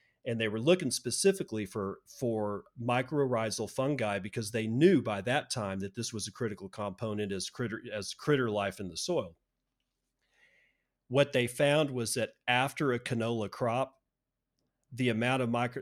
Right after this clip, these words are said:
it was almost as if the canola crop poisoned the mycorrhizal fungi. It was not there. It was not present in the soil. So I, I read that this, and I, I wish I had the thing in front of me. If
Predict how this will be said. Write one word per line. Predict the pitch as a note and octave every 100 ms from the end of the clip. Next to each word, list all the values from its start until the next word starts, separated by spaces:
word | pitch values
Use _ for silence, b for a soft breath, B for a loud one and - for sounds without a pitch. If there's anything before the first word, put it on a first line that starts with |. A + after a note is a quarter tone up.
| -
it | A#2+
was | A#2 -
almost | D#3+ C#3+ D#3 D#3+
as | C#3+ B2
if | C#3 -
the |
canola | - B2 A#2+ A#2+ A#2
crop | - A#2+ G#2+ -
poisoned | - A#2+ A#2 A#2 G#2+
the |
mycorrhizal | G#2 G#2+ G#2+ G#2 G#2 G2+ F#2+ F2
fungi. | G2+ F#2 E2 D#2 _ _ _ _ _ _ _
It | B2 G#2
was | G2+ B2 B2+ B2 A#2+
not | A2+ G#2+ -
there. | G#2+ F#2 D#2 - _ _ -
It | A2+ A2
was | G#2 C3 C3 B2
not | B2+ A#2 -
present | C3 A#2+ G#2+ A2
in | G#2+
the | G2+
soil. | - A2+ G2+ F#2+
So | - G#2 F#2+ b b b b _ _ -
I, | C#3 C3+
I | C#3
read | C3 C3 D#3+ D#3
that | D#3 C3+ -
this, | A#2+ C#3 -
and | A#2+
I, | A#2+ B2+
I | C3+
wish | A#2+ C#3+ C#3
I | C#3
had | C3+ A#2
the | A2
thing | C3+ A#2+ A2+
in | G#2+
front | - B2+
of | A2+
me. | G#2
If | G2+